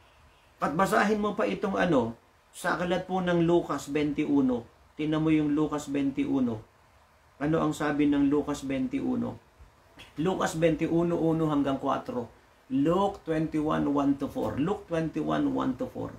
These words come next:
As Jesus looked up, he saw the rich putting their gifts into the temple treasury. He also saw a poor widow put into very small copper coins. 'Truly I tell you,' he said,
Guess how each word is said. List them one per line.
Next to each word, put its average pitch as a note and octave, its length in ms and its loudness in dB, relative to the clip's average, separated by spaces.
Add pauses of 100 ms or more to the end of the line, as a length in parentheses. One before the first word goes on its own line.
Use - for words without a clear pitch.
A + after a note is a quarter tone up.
(360)
As B2+ 240 -4
Jesus G#3+ 480 0
looked G3+ 320 0
up, - 240 -4 (320)
he F#3+ 80 -4
saw A3 240 4
the F#3+ 240 2
rich C4+ 320 4 (240)
putting A3 400 0
their F3+ 240 0
gifts A#3 320 0
into F3 240 0
the D#3+ 160 2
temple A3+ 400 2
treasury. F#3+ 640 -2 (240)
He F#3+ 160 -6
also G3 400 2
saw G#3 400 4
a E3+ 80 0
poor A3 320 0
widow A3+ 560 2 (160)
put A#3+ 320 0
into A3 480 0
very C#4+ 480 4
small G#3+ 320 -2
copper F3 400 -6
coins. B2+ 400 -8 (320)
'Truly A#3 400 6
I F#3+ 240 -2
tell A3 160 2
you,' G#3 320 -2 (160)
he F#3+ 160 -8
said, C3 320 -6